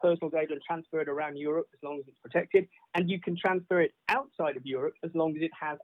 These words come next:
adequate protection. Now, the Schrems decision has challenged a couple of mechanisms that were used to ensure that protection was given to the data when it was transferring out of Europe. One was the privacy shield between the E U and U S.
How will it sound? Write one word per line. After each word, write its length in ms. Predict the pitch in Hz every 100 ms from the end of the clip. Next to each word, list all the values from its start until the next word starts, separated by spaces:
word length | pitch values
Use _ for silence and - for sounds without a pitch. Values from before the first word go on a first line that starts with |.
| -
adequate 400 | 151 151 - -
protection. 500 | - 143 196 - 131 - _ _ _ -
Now, 220 | 165 151 135
the 80 | -
Schrems 280 | 214 214 202
decision 500 | 202 - 196 170 165 - _ -
has 100 | 165
challenged 400 | - 170 165 160
a 100 | 165
couple 280 | 175 165 160
of 100 | 147
mechanisms 560 | 170 170 165 147 143 131
that 120 | 147
were 80 | 151
used 360 | 143 160 151 147 _ _ _ _
to 80 | 160
ensure 460 | 147 139 - 180 170
that 160 | 151 -
protection 440 | 139 147 123 -
was 100 | 131 123
given 240 | 139 131
to 60 | 127
the 80 | 127
data 420 | 131 127 127 123 _ _
when 140 | 143 135
it 80 | 139
was 80 | -
transferring 580 | 143 135 - 135 123 120
out 80 | 117
of 100 | 117
Europe. 300 | 139 175 175 _ - _
One 260 | 151 175 185
was 100 | 156 -
the 80 |
privacy 460 | 135 - 165 165 160
shield 200 | 160 143
between 280 | 135 143 131
the 60 | 131 -
E 100 | 131 131
U 100 | 120
and 120 | 117
U 160 | 120
S. 160 | 147 170